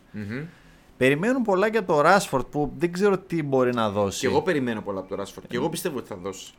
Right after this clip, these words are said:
Speaker 2: Πρέπει να
Speaker 1: Νομίζω,
Speaker 2: δώσει.
Speaker 1: νομίζω ότι ο Rashford είναι ένα παιδί το οποίο ταλαιπωρήθηκε πιο πολύ από όλους με τις
Speaker 2: Όντως,
Speaker 1: αλλαγές
Speaker 2: όντως.
Speaker 1: των προπονητών.
Speaker 2: Κάηκε, όπως και ο Μαρσιάλ.
Speaker 1: Κάηκε χωρίς λόγο και εγώ τον πιστεύω ακόμη και τώρα. Εντάξει, για τον Μαρσιάλ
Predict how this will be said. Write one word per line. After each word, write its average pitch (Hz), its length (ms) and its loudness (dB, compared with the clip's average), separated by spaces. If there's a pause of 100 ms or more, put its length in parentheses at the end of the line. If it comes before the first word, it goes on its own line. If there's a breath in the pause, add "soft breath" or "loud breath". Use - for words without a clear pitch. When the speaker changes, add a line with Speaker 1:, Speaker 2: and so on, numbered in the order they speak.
Speaker 2:
Πρέπει 170 320 0
να - 60 -
Speaker 1:
Νομίζω, 113 200 2
Speaker 2:
δώσει. - 280 -4 (240 loud breath)
Speaker 1:
νομίζω 147 560 -4
ότι 180 120 -8
ο 147 120 0
Rashford 165 360 -2 (320)
είναι 160 160 -6
ένα 175 160 -4
παιδί 151 340 -4
το 165 100 -8
οποίο 165 420 -6
ταλαιπωρήθηκε 139 600 -6
πιο - 280 -4
πολύ 160 320 -4
από 139 300 -2
όλους 156 240 0
με 110 100 2
τις 90 140 -6
Speaker 2:
Όντως, 104 160 -4
Speaker 1:
αλλαγές 104 120 -4
Speaker 2:
όντως. 101 140 -6
Speaker 1:
των - 80 -16
προπονητών. 101 500 -4
Speaker 2:
Κάηκε, 117 400 6
όπως 107 180 -4
και - 60 -8
ο 107 40 -4
Μαρσιάλ. 101 420 -2
Speaker 1:
Κάηκε 185 380 -2
χωρίς 160 520 -8
λόγο 156 600 -2
και 117 140 -10
εγώ 123 220 -6
τον 165 120 -10
πιστεύω 156 300 -10
ακόμη 165 240 -10
και 147 100 -12
τώρα. 139 240 -6
Εντάξει, 180 260 0
για 151 100 -8
τον 151 80 -10
Μαρσιάλ 170 380 -6